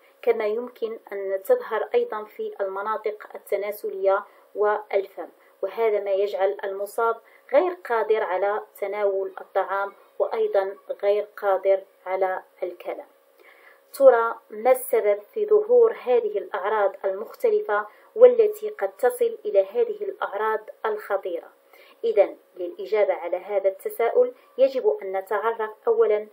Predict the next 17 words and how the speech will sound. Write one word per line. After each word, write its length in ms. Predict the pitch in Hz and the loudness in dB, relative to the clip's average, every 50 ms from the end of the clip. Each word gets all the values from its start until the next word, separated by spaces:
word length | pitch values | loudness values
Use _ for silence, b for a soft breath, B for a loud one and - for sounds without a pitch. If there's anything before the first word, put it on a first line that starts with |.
| b b b b - | b b b b -8
على 200 | 208 208 208 208 | -4 -4 -2 -4
كيفية 580 | 214 - 302 285 285 - 247 214 208 196 208 | -4 -4 -4 -4 -6 -6 0 2 2 2 2
تأثير 600 | - - - - - - - 240 233 240 240 247 - _ _ _ - - - | 0 -4 -4 -4 -4 -10 -6 0 4 4 4 2 2 _ _ _ -10 0 2
حمى 320 | 262 240 220 208 196 190 190 - - - | 2 2 2 0 -6 -6 -6 -8 -10 -10
السيدا 640 | 208 - - - - 233 226 233 226 220 220 226 - - - | -10 -10 -12 -12 -10 -8 -6 -4 -2 -2 -2 -4 -8 -12 -10
على 440 | 190 196 208 202 208 208 208 208 - - _ _ - | -6 -4 -2 0 0 0 0 -2 -6 -10 _ _ -4
الجسم. 540 | 220 214 190 202 254 247 - - - 175 - - - _ _ _ _ _ _ _ _ _ _ _ _ _ _ _ _ _ _ _ _ _ _ _ _ _ _ - - _ - | -4 -2 -2 -6 -8 -8 -8 -8 -12 -12 -14 -14 -18 _ _ _ _ _ _ _ _ _ _ _ _ _ _ _ _ _ _ _ _ _ _ _ _ _ _ -20 -20 _ -8
إذن، 360 | 170 - 190 196 226 262 302 - b b b b b b b b b b - | 2 4 4 4 4 0 -4 -4 b b b b b b b b b b 6
آه، 280 | 202 202 196 196 196 190 | 10 10 12 12 12 10
ثالثا 540 | 190 - - 247 240 233 233 214 - - 208 | 8 6 6 8 8 8 4 0 -2 -2 -2
كبيرة، 600 | 208 - - 214 196 202 226 233 220 202 208 - - | -2 -4 -2 -2 -2 0 4 4 4 4 4 0 0
ثالثا 340 | - 240 220 226 - - 208 | 2 2 2 2 0 -4 -4
صغيرة، 400 | 202 - 190 185 220 226 202 202 | -2 0 -2 2 2 2 4 4
عفوا، 460 | 196 196 208 - - 214 220 240 240 - - | 2 0 -2 -2 -2 -2 -2 -2 -6 -8 -2
تأثير 560 | - 196 - - - - 226 233 247 262 262 - - - | -2 -2 -2 -2 -10 -6 -2 0 0 0 -2 -2 -8 -6
حمى 280 | 247 240 220 202 196 190 - - - | -6 -4 -4 -4 -6 -6 -6 -4 -4
ال-، 240 | 202 196 196 185 - | -4 -4 -4 -10 -14